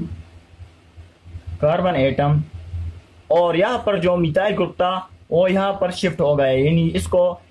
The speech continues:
इसी वजह से हम one two shift भी कहते हैं कि एक methyl group एक carbon atom से दूसरी adjacent carbon atom पर चला गया है, तो इसी वजह से इसको हम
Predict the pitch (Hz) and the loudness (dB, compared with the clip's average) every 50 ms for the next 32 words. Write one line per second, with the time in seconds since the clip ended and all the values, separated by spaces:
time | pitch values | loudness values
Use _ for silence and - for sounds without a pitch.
0 | - 185 202 190 190 185 180 156 160 151 175 175 175 175 165 156 135 143 156 180 | -4 -2 0 0 2 0 0 -2 -2 -2 0 0 0 0 0 0 2 2 2 2
1 | 185 165 151 160 151 151 - 196 165 156 147 147 127 147 139 - 135 135 143 151 | 2 0 0 0 0 2 0 -2 0 0 2 2 2 2 0 0 2 2 2 2
2 | 170 175 170 - - - - _ - - 165 165 175 185 202 202 185 190 - - | 2 0 -2 -6 -16 -20 -20 _ -4 0 2 2 4 2 2 0 -2 -4 -8 -18
3 | - - - _ _ _ _ - - - - 190 - 151 151 180 185 180 170 156 | -20 -20 -20 _ _ _ _ -20 -6 -2 0 0 2 0 0 0 0 0 2 2
4 | 170 165 165 170 165 160 151 170 196 196 196 - - 170 190 226 233 226 - - | 2 2 2 2 2 2 2 2 0 0 -2 -2 0 2 2 2 0 -2 -6 -16
5 | _ _ _ - 180 165 165 160 156 156 147 139 147 143 - 143 143 143 170 170 | _ _ _ -4 -2 -2 0 0 0 0 0 0 0 2 2 0 0 2 2 2
6 | 180 185 185 - - _ - 139 127 196 233 233 - 196 226 220 220 220 214 156 | 2 2 0 -4 -12 _ -4 -2 0 2 2 2 2 0 0 0 0 0 2 2
7 | 156 156 147 202 220 226 208 196 180 185 170 165 160 165 - 156 156 151 165 156 | 2 2 2 2 2 2 0 0 2 0 0 0 -2 -2 0 0 0 0 0 -2
8 | 156 151 170 180 180 175 - - - - 190 185 170 156 151 135 127 127 120 120 | -2 -2 -2 -2 -4 -6 -10 -6 -2 -2 0 0 2 2 2 2 2 2 2 2
9 | 117 113 113 - - - - 139 - 170 196 208 220 196 180 170 156 147 143 131 | 2 0 -2 -4 -8 -6 -4 -2 -2 0 0 0 2 2 2 2 2 2 0 0
10 | 131 160 156 170 165 165 165 - - 156 151 156 160 175 180 | 2 2 0 2 2 0 -2 0 0 0 2 2 2 0 0